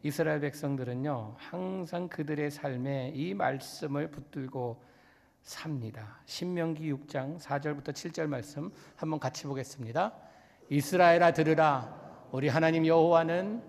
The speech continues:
오직 유일한 여호와시니 너는 마음을 다하고 뜻을 다하고 힘을 다하여 내 하나님 여호와를 사랑하라. 오늘 내가 내게 명하는 이 말씀을 너의 마음에 새기고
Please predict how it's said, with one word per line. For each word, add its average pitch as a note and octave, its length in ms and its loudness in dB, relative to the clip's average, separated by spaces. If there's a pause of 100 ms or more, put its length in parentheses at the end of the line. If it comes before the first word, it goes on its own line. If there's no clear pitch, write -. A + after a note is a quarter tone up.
(100)
오직 E3 680 2
유일한 D3+ 540 2
여호와시니 C#3 880 -2 (600)
너는 D#3 520 4
마음을 D3 400 4
다하고 D3 720 4
뜻을 F#3 300 -2
다하고 C3+ 640 0
힘을 F3+ 340 -2
다하여 C#3+ 680 2 (280)
내 C#3+ 180 0
하나님 D3 640 0
여호와를 C3+ 680 0
사랑하라. B2+ 760 -2 (680)
오늘 D#3+ 420 2
내가 C#3 480 2
내게 C3+ 560 -2
명하는 C#3 520 0
이 D#3 160 0
말씀을 F3 840 0
너의 C#3+ 260 0
마음에 B2 600 -2
새기고 D3+ 840 -4